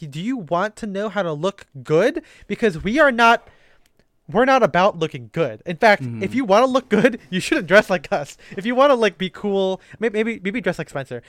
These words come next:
Speaker 1: But if you wanna be,
Speaker 2: <laughs>
Speaker 1: if you wanna be cool, don't dress like me. I don't dress
Speaker 2: I mean,
Speaker 1: cool
Speaker 2: yeah.
Speaker 1: at all.
Speaker 2: I have, like, yeah, I don't, I don't, like, I mean, obviously I look in the mirror and I say, "Oh, is this, like, flattering to,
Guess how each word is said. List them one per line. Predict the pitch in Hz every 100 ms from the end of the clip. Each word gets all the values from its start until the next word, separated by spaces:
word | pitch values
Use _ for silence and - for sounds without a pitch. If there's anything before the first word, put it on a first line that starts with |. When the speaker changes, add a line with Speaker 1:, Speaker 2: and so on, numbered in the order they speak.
| -
Speaker 1:
But | 190
if | 240
you |
wanna | 285 294
be, | 240
Speaker 2:
<laughs> |
Speaker 1:
if | 135 - 226 220
you |
wanna | 277 311
be | 269
cool, | - 220 208 226 240 -
don't | 196 277
dress | 214 220
like | 196 151
me. | 160 147
I | 127
don't | 202 277 156
dress | 156 139
Speaker 2:
I |
mean, | 143 139
Speaker 1:
cool |
Speaker 2:
yeah. | 135 143 95
Speaker 1:
at | 135
all. | 139 117 76 - - _ _
Speaker 2:
I | 143 160
have, | 170 165
like, | 156
yeah, | 175 147 107
I |
don't, | 127 139 139
I | 127
don't, | 131 139 135 123
like, | 123 113 - -
I | 143
mean, | 151 151
obviously | 135 156 143 131
I | 110
look | 117 117
in | 110
the | 101
mirror | 107 113 101
and | 95
I |
say, | 98 104 98
"Oh, | 101
is | 107
this, | 101 98
like, | 92 -
flattering | - 98 107 107 98 101
to, | 101